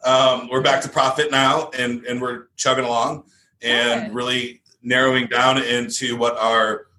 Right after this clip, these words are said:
Speaker 1: what our secret sauce is going to be, and, uh, moving forward from there. So it's
Speaker 2: Mm-hmm.
Speaker 1: been a, a fun ride, um, a lot of exciting stuff, and that giant hit from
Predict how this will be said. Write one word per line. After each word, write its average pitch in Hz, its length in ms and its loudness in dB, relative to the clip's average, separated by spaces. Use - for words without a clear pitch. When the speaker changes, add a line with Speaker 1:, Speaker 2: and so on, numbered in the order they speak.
Speaker 1:
what 117 140 0
our 110 120 2
secret 127 380 -2
sauce 117 400 2
is 117 140 -6
going 117 280 -2
to 117 100 -4
be, 110 400 -4
and, 113 560 0
uh, 113 220 -4
moving 123 280 -4
forward 139 220 0
from 165 100 -8
there. - 260 -4
So 127 140 -4
it's 117 160 -6
Speaker 2:
Mm-hmm. 139 80 -2
Speaker 1:
been 135 80 2
a, 127 320 2
a 127 80 0
fun 147 240 2
ride, 139 400 2
um, 120 520 0
a 117 60 -4
lot 127 200 2
of 131 60 -4
exciting 127 420 0
stuff, - 600 -4
and 117 600 -4
that 120 500 0
giant 135 400 2
hit 143 360 0
from 117 580 -2